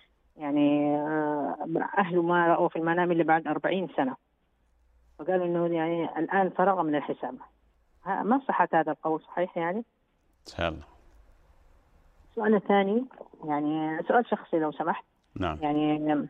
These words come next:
Speaker 1: طبعًا إحنا ورثة أم وعيالها. آه، كان لنا دار يعني في، في مكة، آه، فبعناها.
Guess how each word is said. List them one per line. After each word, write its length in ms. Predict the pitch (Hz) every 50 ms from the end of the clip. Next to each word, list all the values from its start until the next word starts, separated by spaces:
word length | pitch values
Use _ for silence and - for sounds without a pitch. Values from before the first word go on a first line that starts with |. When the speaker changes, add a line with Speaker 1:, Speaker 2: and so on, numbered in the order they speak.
| _ _ -
Speaker 1:
طبعًا 220 | 214 208 180 175
إحنا 160 | 175 - 180 170
ورثة 480 | 175 180 185 175 - 180 180 - 185
أم 140 | 185 175 165
وعيالها. 720 | 160 147 143 139 156 160 160 165 156 156 156 165 226 247 - _ _ _ _ _ _ _ _ _ _ _ _ -
آه، 600 | 147 143 143 143 147 147 147 147 147 147 143 143
كان 160 | - 220 220 202
لنا 280 | 190 190 180 175 170
دار 220 | 156 175 170 160 156
يعني 440 | 151 147 151 156 156 151 151 147
في، 180 | 147 - 170 147 - 151 147 -
في 600 | 160 151 147 147 147 147 143 143 143 139 139 139 - - _ -
مكة، 400 | 165 170 - - - 190 240 233 _ _ _ _ _ _ _ _ -
آه، 140 | 175 156 139
فبعناها. 560 | - 190 196 208 196 196 165 139 - 131